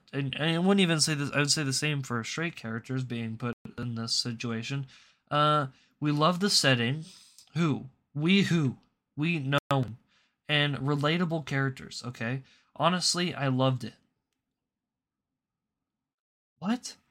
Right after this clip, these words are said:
<laughs> Oh boy, I love, I love this one. This is, this is maybe more genuine.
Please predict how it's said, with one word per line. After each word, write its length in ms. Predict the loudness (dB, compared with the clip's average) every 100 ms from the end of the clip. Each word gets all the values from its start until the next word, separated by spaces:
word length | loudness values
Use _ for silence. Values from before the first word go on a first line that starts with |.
| _ _ _ _ _ _ _ _ _ _ _ _ -8
<laughs> 200 | -2 -2 -4 _ -20 _ _ -2 -2 2
Oh 140 | 2 4
boy, 240 | 2 2
I 80 | 2
love, 260 | 2 2 0
I 60 |
love 180 | 0 2
this 220 | 2 0
one. 160 | -4 -2
This 160 | -2
is, 100 | 0
this 140 | 0 -2
is 160 | -2
maybe 240 | -2 -2 0
more 220 | 2 2
genuine. 440 | 2 2 0 -2